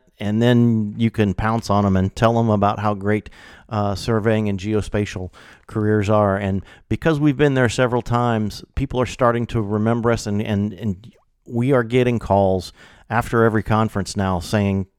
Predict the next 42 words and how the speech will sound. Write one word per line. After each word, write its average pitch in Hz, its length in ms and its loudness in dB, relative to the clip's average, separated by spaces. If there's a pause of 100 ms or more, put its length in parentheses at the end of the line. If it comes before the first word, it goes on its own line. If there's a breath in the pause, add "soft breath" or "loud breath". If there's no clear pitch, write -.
(120)
"Can 107 180 -2
you 110 100 -2
get 127 200 -2
somebody 110 360 0
to 104 120 -2
my 107 180 2
state, 90 380 -6
get 107 200 -4
somebody 107 340 2
to, 104 240 -2
to, 110 140 -10
you 107 60 -6
know, 98 140 -4
to, 98 260 -2 (360 loud breath)
to 117 80 2
my 110 180 2
school, 98 480 -4
my 101 180 0
district, 98 580 -6
uh, 104 200 -6
what 104 160 -6
have 98 240 -2
you?" 92 160 -8 (400 loud breath)
Uh, 98 380 -4
it's, - 440 -10
it's - 160 -8
a 101 60 -6
great 120 220 2
opportunity 120 640 -2
to - 240 -10
tell 123 340 0
the 117 120 -2
story 110 580 2
about 95 400 -4 (420 soft breath)
why 117 460 2
surveying 110 460 -4
and 104 80 -6
geospatial 104 600 -4
is 110 220 0
that 98 220 -4
great 98 280 -8
career, 98 440 0